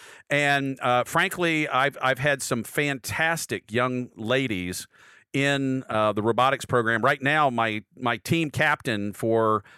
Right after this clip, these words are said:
the, uh, software development squad is a, uh, she's a senior this year. I'll actually be sorry to see her graduate. I've offered her a possibility of keeping her back a year just so that I can keep her for another year.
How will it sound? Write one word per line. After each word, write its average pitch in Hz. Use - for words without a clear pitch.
the, 104
uh, 104
software 151
development 117
squad 101
is 107
a, 101
uh, 98
she's 120
a 117
senior 151
this 110
year. 104
I'll 104
actually 117
be 104
sorry 117
to 98
see 135
her 120
graduate. 107
I've 123
offered 147
her 127
a 113
possibility 127
of 101
keeping 156
her 113
back 120
a 120
year 92
just 113
so 120
that 110
I 147
can -
keep 175
her 165
for 151
another 151
year. 156